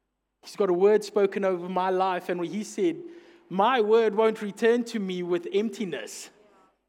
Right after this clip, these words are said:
And if this is the God that you serve,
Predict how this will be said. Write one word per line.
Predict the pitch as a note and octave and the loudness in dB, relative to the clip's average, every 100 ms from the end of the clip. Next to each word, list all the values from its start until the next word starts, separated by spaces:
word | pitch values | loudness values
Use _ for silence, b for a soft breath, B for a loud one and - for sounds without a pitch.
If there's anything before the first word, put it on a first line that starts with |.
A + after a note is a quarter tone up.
| _ _ _ _ _ _ _ _ _ _ _ _ _ _ _ - | _ _ _ _ _ _ _ _ _ _ _ _ _ _ _ -10
And | A#3 | -4
if | C#4 - | -4 -6
this | F#4+ G4+ - | -8 -6 -4
is | E4+ | -6
the | - | -6
God | A3+ F#3 C4 A#3+ F#3 F3 | -8 -2 0 2 0 0
that | G3+ F#3+ G3+ | -2 -4 -4
you | G#3+ | -4
serve, | F#3+ - - A#3 D#3+ C3 C3+ C3+ | -4 -10 -4 -2 -2 -4 -10 -14